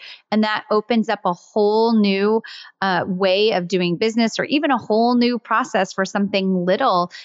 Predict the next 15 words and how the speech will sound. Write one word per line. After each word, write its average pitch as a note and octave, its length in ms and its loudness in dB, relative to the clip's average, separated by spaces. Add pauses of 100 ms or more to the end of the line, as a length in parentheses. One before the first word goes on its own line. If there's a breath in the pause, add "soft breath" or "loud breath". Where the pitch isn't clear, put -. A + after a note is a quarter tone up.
(100)
but G#3 160 -4
then G#3+ 200 2
you G3 100 2
don't F3+ 400 -2
ever F#3 240 -2
have F3+ 240 -4
to F3+ 100 -8
deal E3+ 280 -2
with F#3+ 120 -2
those E3+ 220 -2
challenges F3 500 -4
again, E3 540 -2 (1400)
that A3 180 -4
serves D4+ 300 -2
you. E3 320 -4